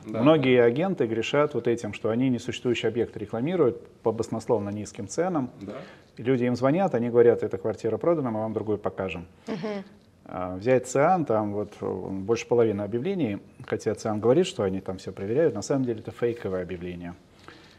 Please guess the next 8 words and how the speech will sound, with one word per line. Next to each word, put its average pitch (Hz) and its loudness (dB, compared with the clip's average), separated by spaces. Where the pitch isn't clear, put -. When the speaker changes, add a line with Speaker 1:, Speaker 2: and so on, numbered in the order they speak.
Speaker 2:
И, 117 -2
конечно, 139 0
у 127 2
людей 123 2
расстройство. 110 0
Приехал, 127 0
посмотрел, 120 -2
а, 95 -10